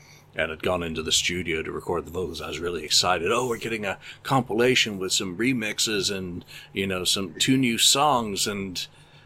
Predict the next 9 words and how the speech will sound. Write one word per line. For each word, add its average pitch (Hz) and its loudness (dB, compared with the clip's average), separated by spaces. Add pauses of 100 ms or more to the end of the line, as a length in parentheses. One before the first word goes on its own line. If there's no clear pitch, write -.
(340)
then 117 -2
you 113 -2
drop 117 2
the 110 -4
needle 110 2
and 101 -4
you're 95 -4
like, 87 0 (2500)
"What? 262 4